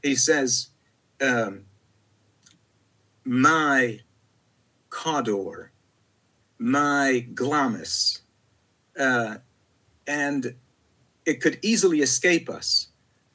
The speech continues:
uh, the, the fact that, uh, that he's using a,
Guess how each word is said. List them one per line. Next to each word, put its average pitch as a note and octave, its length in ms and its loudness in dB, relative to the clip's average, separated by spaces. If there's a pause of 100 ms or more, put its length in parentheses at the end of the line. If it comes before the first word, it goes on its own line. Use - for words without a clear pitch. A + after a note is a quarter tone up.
(360)
uh, B2+ 340 0 (100)
the, B2+ 140 -4
the B2 240 -6
fact C#3 400 -2
that, B2 340 -2
uh, A#2+ 340 2
that C3+ 200 -2
he's C3+ 180 0
using C#3+ 300 0
a, A2+ 200 -2